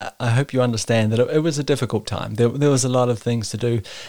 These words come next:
And I think what really made the difference for me getting that first job, getting my foot in the door, were, were my technical skills. And I could, you know, document a whole bunch of experience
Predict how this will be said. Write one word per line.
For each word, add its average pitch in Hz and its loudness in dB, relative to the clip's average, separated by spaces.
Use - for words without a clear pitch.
And 135 0
I 123 0
think 226 -2
what 120 0
really 156 -2
made 127 0
the 120 -6
difference 113 -2
for 110 -4
me 120 0
getting 120 0
that 113 -2
first 127 0
job, 104 0
getting 120 0
my 110 2
foot 127 -2
in 113 -2
the 110 -2
door, 110 -2
were, 117 2
were 120 2
my 107 2
technical 110 -4
skills. 104 -6
And 165 0
I 135 -4
could, 117 -4
you 127 -8
know, 110 -2
document 101 -2
a 107 -8
whole 139 0
bunch 120 -2
of 104 0
experience 113 0